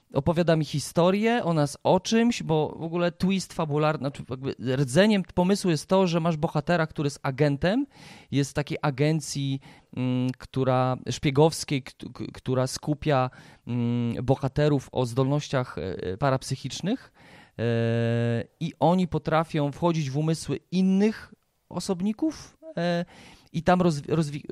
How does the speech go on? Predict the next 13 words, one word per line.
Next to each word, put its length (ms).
e, 80
no, 260
rozwikłać 720
ich, 420
mm, 280
ich 140
problemy 720
albo 300
rozwikłać 380
jakąś, 340
jakąś 300
szpiegowską 520
zagadkę. 520